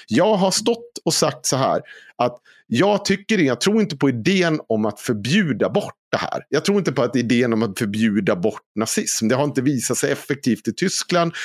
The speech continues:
Det har inte visat sig effektivt i, i, vad heter det, Finland, och så vidare, och så vidare.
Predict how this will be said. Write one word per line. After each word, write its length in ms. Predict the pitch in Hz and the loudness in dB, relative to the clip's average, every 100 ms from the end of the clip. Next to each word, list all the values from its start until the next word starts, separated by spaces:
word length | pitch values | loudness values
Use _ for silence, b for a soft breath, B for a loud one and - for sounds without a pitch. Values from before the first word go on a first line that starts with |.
| B - | B -2
Det 60 | |
har 60 | 139 | 0
inte 160 | 135 143 | 2 2
visat 340 | 147 135 135 | 2 2 0
sig 120 | 139 | 0
effektivt 560 | 131 - 123 123 110 - | 0 -2 0 0 0 0
i, 40 | 113 117 - | 2 2 0
i, 580 | 113 120 120 110 110 107 | -2 0 0 2 2 2
vad 100 | 110 | 0
heter 360 | 110 110 - 107 | 0 0 -2 -2
det, 220 | 107 104 B B B - | 0 0 B B B -6
Finland, 840 | - 170 165 151 156 151 151 143 139 | 0 2 2 2 2 2 0 -2 0
och 240 | 151 139 131 | 0 0 0
så 160 | 135 | 0
vidare, 460 | 120 110 107 123 113 | 2 2 0 0 0
och 180 | 107 110 | 0 0
så 120 | - | 0
vidare. 580 | 208 156 104 - - - | 0 0 -2 -8 -6 -6